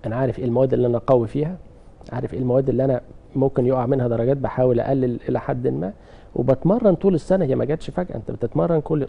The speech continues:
طول السنة، آه، درجاتك وامتحاناتك هتجيب إيه وهتعمل إيه. فشايف إن مستواي كان يعني قر-، أقل من التسعين شوية.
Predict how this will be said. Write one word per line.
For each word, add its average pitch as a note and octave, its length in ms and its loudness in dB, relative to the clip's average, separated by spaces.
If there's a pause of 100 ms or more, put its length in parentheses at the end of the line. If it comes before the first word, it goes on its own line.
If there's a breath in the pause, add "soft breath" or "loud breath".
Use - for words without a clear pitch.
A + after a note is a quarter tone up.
طول D3 140 2
السنة، C3+ 460 -2 (280)
آه، A#2 220 -6
درجاتك B2+ 560 0
وامتحاناتك B2 640 -4
هتجيب B2+ 300 -2
إيه D3+ 160 0
وهتعمل C#3+ 540 -2
إيه. F#3 100 -4 (600 loud breath)
فشايف F#3 340 0
إن D3+ 80 0
مستواي C#3 520 0
كان D3+ 240 0 (920 loud breath)
يعني D3 180 4
قر-، F3+ 240 6 (420)
أقل G3+ 260 4
من F3 60 6
التسعين D#3 460 -2
شوية. F#2+ 340 -4